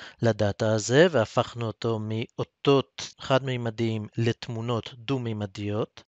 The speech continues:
אחר כך יצרנו ארכיטקטורת רשת ואימנו את הרשת הזו באמצעות הדאטה, ולבסוף קיבלנו רשת מאומנת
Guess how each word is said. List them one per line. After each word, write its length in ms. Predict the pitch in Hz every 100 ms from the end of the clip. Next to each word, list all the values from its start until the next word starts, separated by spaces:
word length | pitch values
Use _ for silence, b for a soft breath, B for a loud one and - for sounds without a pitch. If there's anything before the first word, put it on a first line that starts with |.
| _
אחר 300 | 139 - 170
כך 260 | 156 160 135
יצרנו 560 | 123 - 143 139 135
ארכיטקטורת 840 | 123 - 131 117 - 131 123 117 -
רשת 420 | 120 113 120 -
ואימנו 840 | 107 123 180 127 127 143 135 120 104 B B 139
את 140 | -
הרשת 380 | 120 117 123 -
הזו 280 | 110 101 104
באמצעות 720 | 95 113 107 - 123 120 110
הדאטה, 460 | 101 98 95 107 113
ולבסוף 480 | 104 98 101 - 170
קיבלנו 500 | - 113 123 127 107
רשת 320 | 123 131 -
מאומנת 640 | 110 98 98 113 156 208